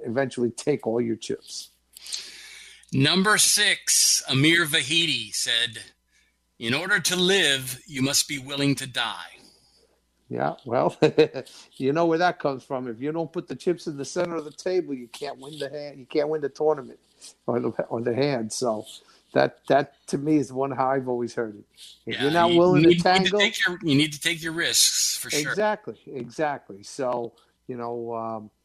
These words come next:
Speaker 1: Mike Sexton in the interview we had said, "Hey, he sucked out. He did that." You know, there, there comes times in tournaments or in, or in high limit games and, or in any game that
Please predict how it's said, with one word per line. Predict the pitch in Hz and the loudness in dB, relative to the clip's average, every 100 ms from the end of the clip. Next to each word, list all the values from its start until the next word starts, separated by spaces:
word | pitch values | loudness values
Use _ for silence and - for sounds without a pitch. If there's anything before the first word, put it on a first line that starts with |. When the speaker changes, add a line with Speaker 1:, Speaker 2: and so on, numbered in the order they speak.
| - | -6
Speaker 1:
Mike | 135 143 | -2 -2
Sexton | - 156 143 - 143 | -2 -4 -4 -6 -6
in | 135 135 | -6 -6
the | 135 | -2
interview | 151 135 127 | -2 -2 -4
we | 120 117 | -4 -2
had | 120 117 | -4 -4
said, | - 117 | -4 -2
"Hey, | 139 160 | -2 -2
he | 113 | -6
sucked | 104 - 123 - | -8 -4 -4 -2
out. | 135 135 123 | 0 0 0
He | |
did | 113 120 113 | -4 -6 -2
that." | 139 135 - _ _ - | -2 -2 -6 _ _ -12
You | 123 | -10
know, | |
there, | 120 - _ | -10 -12 _
there | 143 143 | 2 2
comes | - 175 175 - _ | 2 0 0 -8 _
times | - 160 160 165 139 | -4 -2 -2 -4 -8
in | 127 | -14
tournaments | - 156 156 156 156 160 135 | -8 -4 -2 -4 -8 -8 -8
or | 117 | -8
in, | 110 120 | -10 -14
or | 113 107 | -14 -14
in | 104 | -8
high | 127 139 | -4 -2
limit | 135 143 127 | -2 -2 -4
games | 147 147 156 151 123 | -2 -2 -2 -6 -8
and, | 110 - | -10 -12
or | 107 | -12
in | 113 139 | -8 0
any | 226 208 | 0 0
game | 131 117 - _ _ - _ | -4 -10 -12 _ _ -20 _
that | 139 131 - | -2 0 -2